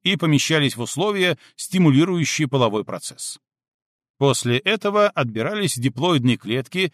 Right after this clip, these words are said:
возникшие в результате спаривания, и помещались в условия, способствующие образованию спор. Затем отбраковывались диплоидные клетки, не захотевшие превращаться в споры —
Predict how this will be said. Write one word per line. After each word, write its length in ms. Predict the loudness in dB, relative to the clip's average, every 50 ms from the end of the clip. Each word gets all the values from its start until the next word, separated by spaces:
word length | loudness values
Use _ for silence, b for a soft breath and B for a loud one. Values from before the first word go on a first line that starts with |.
| B B B B
возникшие 580 | 0 0 0 2 0 -2 -2 -2 -2 -2 0
в 40 | 2 2
результате 440 | 2 0 0 0 0 -2 0 -2
спаривания, 640 | -4 -4 0 0 0 0 0 -6 -10 -8 -6 -6 -6 -6
и 220 | -6 -6 -6 -6
помещались 680 | -4 -4 0 0 0 0 -2 -6 -6 -4 -4 -4 -4 -6
в 60 | -6
условия, 580 | -8 -8 -6 -4 -4 -4 0 0 0 0 -2 b b b b b
способствующие 920 | -20 -4 0 0 0 0 -2 -4 -6 -6 -10 -8 -6 -6 -4 -4 -2 -2 0
образованию 580 | 0 0 0 0 2 2 2 0 0 -2 -2 -4
спор. 400 | -8 -12 _ -20 -20 -20 _ _ _ _ _ _ _ _ _ _ _ _ _ _ _ b b b b b b
Затем 720 | -10 -4 0 0 0 0 -2 -6 -4 0 2 2 2 2 0 0
отбраковывались 1000 | _ 0 0 0 2 0 0 0 0 -2 -6 -4 -2 -4 -2 -2 -2 -2 -2 -2
диплоидные 680 | -2 -2 -2 -2 0 2 2 4 4 4 4 2 2
клетки, 480 | 2 0 -2 -2 -2 -2 -4 -6 -6 -4
не 240 | -2 0 2 2 2
захотевшие 680 | 0 0 -2 -2 -2 -2 -2 -2 -2 -2 -2 -4 -4
превращаться 720 | -2 -2 -4 -2 -2 -4 -4 -4 -4 -4 -4 -4 -4 -6
в 60 | -6 -8
споры — 460 | -12 -10 -8 -8 -8 -8 -10 -16